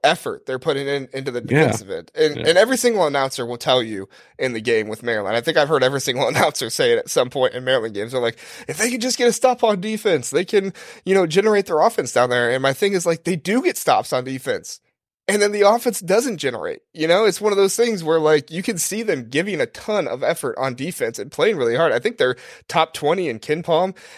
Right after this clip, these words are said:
Speaker 1: and defense right now, which you told me at the beginning of the season, if they were gonna be top twenty in defense and, like, outside the top one hundred in offense, I'd have called you crazy,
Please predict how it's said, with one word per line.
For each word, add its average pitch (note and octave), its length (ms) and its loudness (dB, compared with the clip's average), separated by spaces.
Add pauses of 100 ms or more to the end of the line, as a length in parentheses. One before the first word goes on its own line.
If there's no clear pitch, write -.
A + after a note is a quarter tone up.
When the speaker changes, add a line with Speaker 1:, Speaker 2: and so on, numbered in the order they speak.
Speaker 1:
and C3+ 160 0
defense E3+ 400 -4
right F#3+ 180 2
now, F#3+ 220 6
which D3+ 160 -2
you D#3 80 -8
told F3+ 200 2
me F3+ 140 2
at F3 80 2
the B2+ 60 -18
beginning D#3 240 2
of D3+ 60 4
the - 20 0
season, E3+ 400 -2
if C3+ 100 2
they E3 140 2
were E3 80 -2
gonna D3+ 160 4
be C#3 120 0
top C#3+ 320 0
twenty E3 440 0
in C3 240 -4
defense F3+ 680 -2
and, C3+ 200 -2
like, B2 300 -4
outside D#3 420 2
the C#3 40 -4
top D#3 280 0
one C3 100 -2
hundred D#3 300 -4
in C3+ 100 -4
offense, F3 480 0 (340)
I'd C#3+ 120 4
have D#3 80 0
called D3 180 4
you B2 80 -6
crazy, F#3 460 0